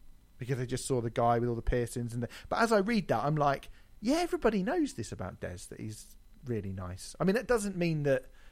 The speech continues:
this album's any better or that Coal Chamber are a good band or whatever, but, I mean, talk about getting the fucking knives out for anyone. A-, as it goes on, it's more and more and more of, like,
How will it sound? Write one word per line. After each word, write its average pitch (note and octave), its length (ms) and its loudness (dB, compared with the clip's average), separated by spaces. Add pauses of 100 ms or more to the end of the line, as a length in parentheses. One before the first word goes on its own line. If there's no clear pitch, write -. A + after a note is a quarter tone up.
(120)
this C#3 180 4
album's A2+ 560 0 (440)
any A2 160 -4
better G#2 380 -2
or G#2+ 160 -2
that - 120 -8
Coal A#2+ 180 -2
Chamber A2 340 -4
are G#2 60 0
a G#2 40 -4
good A2+ 160 -6
band C3 260 0
or G#2 40 -2
whatever, A2 280 -2
but, A#2+ 220 -2 (240)
I D#3 60 2
mean, D#3 200 2
talk A#3 180 -4
about F3 220 2
getting D3+ 200 -2
the B2+ 60 -4
fucking B2 360 -2
knives D3 360 4
out F#2+ 220 -4
for F#2+ 140 -6
anyone. E2+ 420 -10 (440)
A-, A#3+ 200 4
as C#4 180 6
it C4+ 80 -2
goes F#3 320 4
on, G#2 320 0 (320)
it's - 200 -8
more F#3 320 6
and D3 100 4
more C3+ 260 6
and B2+ 80 0
more A#2+ 360 2
of, G#2+ 200 -6
like, G2 420 -6